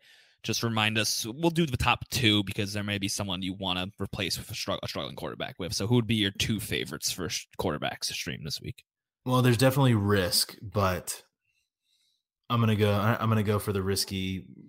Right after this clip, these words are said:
Speaker 2: for the high risk, high reward with, with Cam Newton and Justin Fields.
Speaker 1: I'll go Newton, and I'll put Tua at two. I, I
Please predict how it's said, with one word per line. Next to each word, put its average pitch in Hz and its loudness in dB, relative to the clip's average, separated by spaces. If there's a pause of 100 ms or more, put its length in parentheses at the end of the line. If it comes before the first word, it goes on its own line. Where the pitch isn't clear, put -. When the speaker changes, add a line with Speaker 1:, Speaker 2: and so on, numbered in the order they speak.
(140)
Speaker 2:
for - -2
the 85 0
high 107 2
risk, 95 2
high 98 -2
reward 87 -4
with, 85 -10 (220)
with 92 -4 (340)
Cam 107 4
Newton 95 0
and 87 -6
Justin - -8
Fields. - -12 (880)
Speaker 1:
I'll 185 8
go 196 6
Newton, 147 4
and 156 2
I'll 196 2
put - -2
Tua 101 4
at - -6
two. 104 -2
I, 101 0
I 104 -4